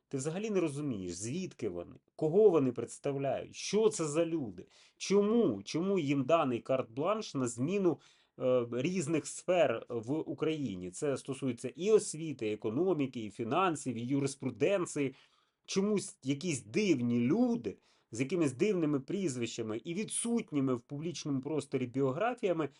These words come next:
впливають на мою країну. Що це за люди? Знаєте, якби я був прихильником теорії світової змови, я б сказав, можливо, що це якась теорія світової змови, може, може, це представники якогось світового уряду. Але, ну,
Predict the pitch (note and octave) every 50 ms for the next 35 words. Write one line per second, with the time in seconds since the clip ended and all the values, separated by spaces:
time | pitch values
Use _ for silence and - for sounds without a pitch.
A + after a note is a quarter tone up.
0 | _ _ _ - - D#3 D#3 D#3 D3 F3+ F#3+ G3+ F#3+ - C#3 C#3+ C#3 C#3 C#3 C#3
1 | D#3+ D#3 - - D#3+ D3+ C#3 A2+ F#2 F2+ F2 F2+ - _ _ _ _ - - -
2 | - - G#3 A3 A3 G#3+ - - D3+ D3 C3+ B2 C#3 C#3+ C3 A#2+ A#2+ A#2 G#2+ G2
3 | F#2 F#2+ F#2 - - - _ _ D3+ D#3+ A3 A3 - E3+ F3 D#3 D3+ E3+ F#3+ F3+
4 | F3 D#3+ F3 E3+ - E3 E3 D#3+ - F3+ E3 D#3+ D#3 D3+ - D#3 C#3+ C3+ - -
5 | _ _ _ _ _ - F3+ F#3 F3+ E3 D3+ C#3+ C#3+ - D#3 C3+ E3 D#3+ D#3+ D#3+
6 | D#3+ D#3 C#3+ D#3+ G#3 A3+ A3 E3 C#3 C#3+ D3 C#3+ - - - C#3 C3+ D#3+ D#3 D3
7 | D3 C3 C3 C#3+ C#3 B2+ B2 - - A#2+ - - C3+ C3+ C3 - B2+ A#2 - -
8 | _ _ _ _ _ _ C3+ C3 D3+ E3 D3+ D3 D3 - C#3+ C#3 C#3+ C3+ C#3+ C3+
9 | A2+ F#2 G2 G#2 G#2 A2 C3+ F3 F#3 D#3+ C#3+ A#2+ A#2+ A#2 B2 C3+ B2 - - A2
10 | A2+ A#2 - C#3 C3+ - B2 - - C3+ B2 C3+ C#3 C#3 D#3+ C#3 A#2+ A#2+ - B2
11 | - - - C3+ C3 - C#3+ C#3+ D#3 C#3+ B2+ C3+ - - D#3 D#3 E3 F3+ G3 E3+
12 | E3 D#3 C3+ C3+ D3 C#3+ C#3+ - - _ _ _ _ _ _ _ _ _ - -
13 | D3 D#3+ E3 E3 D3+ C3 A2+ - - _ _ - C3 C3 C3 C3